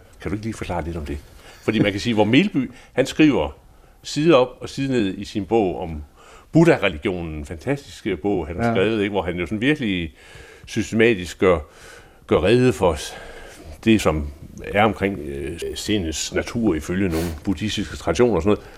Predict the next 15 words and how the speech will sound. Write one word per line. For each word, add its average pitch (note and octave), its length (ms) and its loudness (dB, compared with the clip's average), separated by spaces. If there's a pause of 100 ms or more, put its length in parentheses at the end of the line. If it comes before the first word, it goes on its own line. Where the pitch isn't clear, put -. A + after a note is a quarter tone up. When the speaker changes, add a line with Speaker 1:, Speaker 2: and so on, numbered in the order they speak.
(300)
Speaker 1:
noget. C3 220 6
Der, D3 80 6
der, C#3 80 6
der C#3+ 120 2
er C#3+ 60 4
det C#3+ 180 2
der C3+ 140 6
med, G2+ 260 6
med, F#2+ 240 2
med, F#2+ 220 0
med F#2+ 120 0
jeres F#2+ 240 2
koran A#2 420 -2 (220)
helt C3 200 -6
anderledes. E2 560 -8